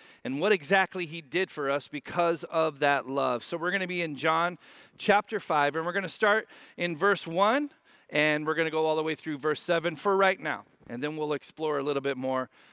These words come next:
a little later. So here we go, John chapter five, verse one. It says this, "Afterwards, Jesus returned to Jerusalem for one of the Jewish, Jewish holy days. Inside the city, near the sheep gate,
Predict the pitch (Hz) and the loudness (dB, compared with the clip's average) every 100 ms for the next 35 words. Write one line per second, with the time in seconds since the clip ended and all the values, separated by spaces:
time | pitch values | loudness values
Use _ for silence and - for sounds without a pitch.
0 | _ - 131 139 127 127 117 113 - 190 | _ -2 0 0 0 0 0 -2 -2 0
1 | 202 196 170 147 135 190 185 202 180 175 | 2 2 4 2 2 2 2 2 2 0
2 | - 165 156 139 151 139 135 120 147 135 | 0 2 2 2 -2 -2 -10 -4 0 0
3 | 131 120 - 135 110 123 117 - - - | 0 -6 -4 -4 -2 -2 -2 -6 -20 -20
4 | - - - - 214 - 202 185 143 127 | -20 -20 -6 2 2 2 -4 -4 -4 -8
5 | 196 202 175 160 165 147 190 196 180 180 | -6 -4 -6 -8 -10 -8 -2 0 0 -6
6 | 143 143 180 226 - 156 135 170 - - | -6 -2 0 -2 -2 0 0 -2 -12 -10
7 | 151 143 175 165 135 175 185 180 147 - | -6 0 0 0 -4 -6 -2 -2 -4 -10
8 | - 175 214 - - 202 202 131 117 101 | -10 -6 -4 -4 -2 0 0 -2 -4 -6
9 | 104 - - - - - 165 208 - 214 | -8 -18 -20 -20 -20 -8 0 0 2 4
10 | 202 170 165 - 143 143 160 _ 135 156 | 4 2 -8 -2 -2 -2 -10 _ -4 -2
11 | 156 - 175 190 123 135 131 - | -2 -8 -10 -12 -2 0 0 -2